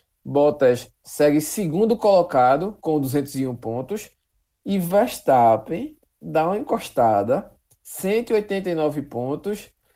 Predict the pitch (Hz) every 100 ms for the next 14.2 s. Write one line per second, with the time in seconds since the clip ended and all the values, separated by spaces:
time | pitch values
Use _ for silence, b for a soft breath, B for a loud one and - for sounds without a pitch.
0 | _ _ - 160 160 170 165 147 151 147
1 | 147 143 147 147 147 180 196 190 165 160
2 | 147 147 127 123 - 156 143 139 123 117
3 | - - 180 214 214 196 156 127 - 131
4 | 165 185 - 190 190 b b - 165 160
5 | 165 - 131 139 147 160 160 - - 151
6 | 196 208 220 220 - - 202 185 151 131
7 | 139 170 - 220 - _ _ _ _ _
8 | _ - 190 - 151 156 185 - 208 -
9 | - 147 160 - 208 - 135 131 147 147
10 | 123 170 196 196 214 - b - 143 151
11 | 151 135 123 123 120 - - - 139 135
12 | 135 127 123 131 113 - 165 190 196 190
13 | - - _ - 147 147 139 139 123 117
14 | 113 -